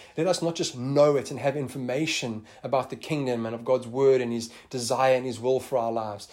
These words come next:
but let us live it out. Let us be wise in the application of our knowledge.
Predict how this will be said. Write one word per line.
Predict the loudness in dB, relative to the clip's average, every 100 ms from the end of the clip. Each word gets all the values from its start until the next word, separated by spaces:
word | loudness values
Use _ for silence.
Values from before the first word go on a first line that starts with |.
| -10 -4
but | -2
let | 0
us | -2 -4 -12 _
live | -6 0 2 2
it |
out. | 2 0 -6 -14 -14 -18 _ _ -4
Let | -2
us | -2 -4
be | -6
wise | -4 0 4 4 2 0 -2
in | -4
the |
application | -6 -8 -10 -10 -10 -8 -6
of | -4
our | -4
knowledge. | -6 -10 -14 -16 -18 -18